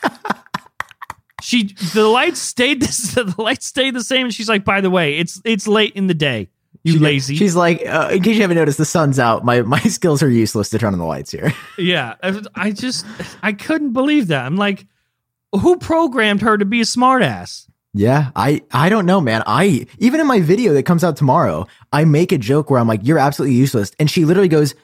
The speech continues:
Speaker 2: "That's not nice."
Speaker 1: I
Speaker 2: And I'm
Speaker 1: know,
Speaker 2: like,
Speaker 1: that's
Speaker 2: "You
Speaker 1: what
Speaker 2: didn't
Speaker 1: I'm
Speaker 2: do
Speaker 1: saying.
Speaker 2: it. You didn't do what I said."
Speaker 1: That's, that's the closest. Like, that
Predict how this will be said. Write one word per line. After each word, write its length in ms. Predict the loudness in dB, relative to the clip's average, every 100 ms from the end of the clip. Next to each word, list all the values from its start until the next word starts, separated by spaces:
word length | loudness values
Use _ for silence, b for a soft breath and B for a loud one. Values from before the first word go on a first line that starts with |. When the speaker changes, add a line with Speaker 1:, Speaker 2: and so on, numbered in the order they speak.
| -6
Speaker 2:
"That's 340 | 0 0 0
not 240 | 0 0 -2
nice." 540 | -6 -8 -10 -12 -18 _ _ _ _ _
Speaker 1:
I 80 | -2
Speaker 2:
And 80 | 0
I'm 60 | 2
Speaker 1:
know, 40 |
Speaker 2:
like, 120 | 0 -2
Speaker 1:
that's 120 | 0
Speaker 2:
"You 60 | 2
Speaker 1:
what 80 |
Speaker 2:
didn't 200 | 2 0
Speaker 1:
I'm 60 | 2
Speaker 2:
do 100 | 4
Speaker 1:
saying. 280 | 4 2 -4
Speaker 2:
it. 160 | -4 0
You 80 |
didn't 160 | 0 2
do 60 | 2
what 80 | 2
I 100 | 0 -2 -2 2 2
said." 180 | 0 -6 _ _ _ _ _
Speaker 1:
That's, 320 | -6 -4 -4
that's 360 | -6 -4 -4 -4
the 120 | -10
closest. 580 | -4 0 0 -2 -6 -2
Like, 220 | -2 0
that 280 | -2 -2 -4